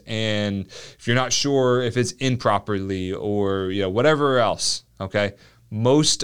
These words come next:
of the fire stations will check those, okay? And I believe actually most of the police departments and sheriff's offices will as well, okay? Most of them have programs that they'll assist you with the car seats. I know you,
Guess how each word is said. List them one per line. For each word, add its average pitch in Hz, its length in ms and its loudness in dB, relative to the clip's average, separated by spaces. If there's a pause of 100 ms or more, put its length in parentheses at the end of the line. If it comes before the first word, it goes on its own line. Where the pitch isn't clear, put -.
(120)
of 123 320 2
the 117 260 0
fire 110 400 0
stations 123 720 -4 (320)
will 104 120 -4
check 98 300 -2
those, - 360 -10 (100)
okay? 101 260 -2
And 120 120 0
I 131 100 2
believe 135 300 0
actually 123 380 0
most 110 260 -2
of 104 100 -8
the 101 100 -4
police 98 240 -6
departments 87 560 -8
and 90 320 -10
sheriff's 90 280 -4
offices 87 540 -4 (340)
will 98 180 -2
as 87 120 -6
well, 82 200 -8 (220)
okay? 92 240 -6
Most 95 300 -4
of 92 60 -8
them 87 60 -8
have 90 200 -6
programs 90 500 -8 (360)
that 95 280 -2 (380)
they'll 98 320 -2
assist 90 400 -8
you 90 80 -8
with 87 100 -10
the 90 60 -14
car 87 180 -8
seats. 87 180 -8
I 107 80 0
know 98 120 -2
you, 82 200 -8